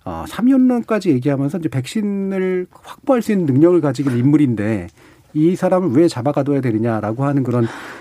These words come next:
논의들이 지난 일월 달부터 사실 이미 나오기 시작을 했었죠. 예, 그 법정 구속 당하기 전부터도 이제 나오기 시작을 했었고요.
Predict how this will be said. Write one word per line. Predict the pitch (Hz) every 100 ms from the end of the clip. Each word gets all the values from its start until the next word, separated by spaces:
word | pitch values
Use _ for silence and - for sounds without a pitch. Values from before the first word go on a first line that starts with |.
| -
논의들이 | 131 156 196 175 175 165
지난 | - 147 254
일월 | 160 214
달부터 | 240 - -
사실 | 202 180
이미 | 139 147
나오기 | 117 117 117
시작을 | 147 135
했었죠. | 202 160 - 147 143 101
예, | 98 92
그 | 113 107 104 104
법정 | 127 165
구속 | 131 123
당하기 | - 120 120
전부터도 | 120 123 120 - 113
이제 | 104
나오기 | 104 104 104
시작을 | - 113 139
했었고요. | - 165 120 95 170